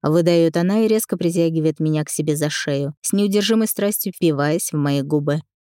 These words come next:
Я без промедления отвечаю тем же, включаясь в неистовую схватку наших языков,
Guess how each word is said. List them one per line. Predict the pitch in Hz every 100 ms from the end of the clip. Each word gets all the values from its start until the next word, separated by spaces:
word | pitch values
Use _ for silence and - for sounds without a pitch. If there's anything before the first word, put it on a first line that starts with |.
| -
Я | 156 196
без | 226 -
промедления | 233 226 220 226 226
отвечаю | 208 202 - 180
тем | 165 196 208
же, | 196
включаясь | 165 165 156 170 170 -
в | 170
неистовую | 170 160 - 160
схватку | 147 - 165 170 -
наших | 151 151 151 143
языков, | 156 147 151 139